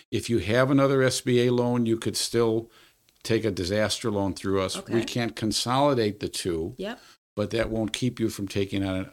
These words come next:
Speaker 1: on a loan. Uh, but there also is, there's no obligation to take it if it's awarded to you. So not only is there no fee to apply,
Speaker 2: Yep.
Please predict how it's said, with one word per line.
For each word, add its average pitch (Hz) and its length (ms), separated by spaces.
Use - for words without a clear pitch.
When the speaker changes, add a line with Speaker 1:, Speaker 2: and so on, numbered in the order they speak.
Speaker 1:
on 90 140
a 92 80
loan. 90 400
Uh, 98 440
but 120 260
there 127 180
also 135 400
is, 104 240
there's 120 280
no 127 400
obligation 113 880
to 101 120
take 104 420
it 107 140
if - 220
it's 92 160
awarded 90 480
to 87 160
you. 80 240
So 113 200
not 120 220
only 135 280
is 101 140
there 113 120
no 113 280
fee 127 320
to 123 160
apply, 123 560
Speaker 2:
Yep. 165 260